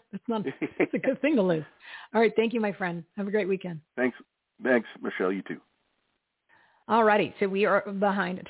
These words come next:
Speaker 1: twelve forty-one, twelve forty-one, and I just wanted to, before I bring my next guest, because, you know, I am, uh,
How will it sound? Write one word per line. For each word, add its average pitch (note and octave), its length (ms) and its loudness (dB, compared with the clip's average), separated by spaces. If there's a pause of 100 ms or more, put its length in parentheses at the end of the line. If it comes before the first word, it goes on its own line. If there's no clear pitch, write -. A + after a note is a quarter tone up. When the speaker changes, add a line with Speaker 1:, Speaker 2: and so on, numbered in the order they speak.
Speaker 1:
twelve F#3+ 180 0 (140)
forty-one, F#3+ 640 -2
twelve F3+ 220 -2
forty-one, F3 520 -4
and G3 120 -2
I F#3+ 80 -4
just G3 340 -4
wanted F#3+ 400 -4 (120)
to, F3+ 180 4
before E3+ 260 2
I F#3 40 4
bring F#3 180 4
my E3+ 100 4
next E3 260 2
guest, D#3+ 280 2 (240)
because, F#3+ 320 2
you F#3 100 6
know, F3+ 320 4
I D#3+ 300 4
am, E3 500 4
uh, F3+ 400 4